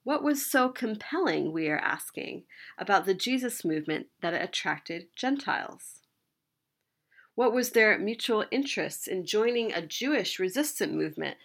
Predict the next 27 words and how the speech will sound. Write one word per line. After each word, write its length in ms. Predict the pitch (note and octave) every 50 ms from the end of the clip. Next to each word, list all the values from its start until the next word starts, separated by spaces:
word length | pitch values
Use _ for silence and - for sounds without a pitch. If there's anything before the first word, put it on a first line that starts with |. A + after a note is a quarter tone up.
| - _ _
led 260 | F3+ G#3 A#3 B3 G#3+
by 140 | A3 F#3+ F3+
poor 320 | - - - C4+ C4 C4+
people 480 | C4+ - F#3 E3 D#3 - D#3+ D#3+ D#3+ G#3
who 140 | - G3+ F#3
Rome 400 | F3 G3 G#3 A3 A#3+ B3 A#3+ A#3+
considered 540 | A#3+ - G3 F#3+ - - A#3+ A3 A3+ G#3+ F3
disposable 760 | F#3+ F#3 - - - - B3 C#4 C#4+ C#4 G#3 - - C#3 D3
and 160 | - E3 E3
a 40 | F3+
threat? 500 | - - - C4 A#3 - - - - - - _ _ _ _ _ _ _ _ - _ _ _ _ - _ _ _ _ _ _
What 460 | - G#3 A3+ C4 D4 D4+ D4 - - -
was 360 | - G3+ A3 A3 A3 A3 G#3+ -
at 240 | - F3 - - -
stake? 640 | - - - - F#3 E3 D3 - _ _ - - _ _ _ _ _ _ _ _ _ _ _ _ _ _ _ _ _ _ _ _ _ _ _ _ _ _ - - - - _
What 300 | - G3+ A#3+ - - -
can 480 | - - - A3+ G#3 G#3 G#3 G3+ G3 - -
this 360 | F3+ F#3+ G3+ G3 - - - - - -
help 240 | A3+ A#3 A3+ -
us 160 | G#3 F#3 F#3 -
to 160 | - - F#3
understand 720 | F#3+ F#3+ F3+ F3 - - - C#4 C#4 C#4 A#3 F#3+ F#3+ - -
as 180 | F3 F3 -
white 360 | F3 E3+ E3 G3+ A#3 - -
Christians 540 | - - - G#3 G3+ - - - F3 E3+ -
today 680 | - - E3+ D#3+ A3+ C#4+ D4 G#3 D3+ - - - - _ _ - - - -
about 280 | - F3+ G3+ F#3+ -